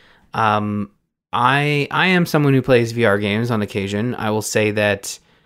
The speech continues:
Resident Evil four as a V R game, uh, completely changed my mind on playing Resident Evil four again.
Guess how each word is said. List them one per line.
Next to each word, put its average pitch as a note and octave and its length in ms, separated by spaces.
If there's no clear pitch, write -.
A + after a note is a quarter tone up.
Resident B2 400
Evil A2 220
four B2+ 760
as B2+ 140
a B2 40
V B2 160
R B2+ 140
game, C#3 560
uh, G#2 480
completely A2 1040
changed G#2+ 320
my G2+ 120
mind G2+ 380
on G2+ 360
playing G#2 480
Resident G2+ 280
Evil G2 180
four G2+ 320
again. A#2 500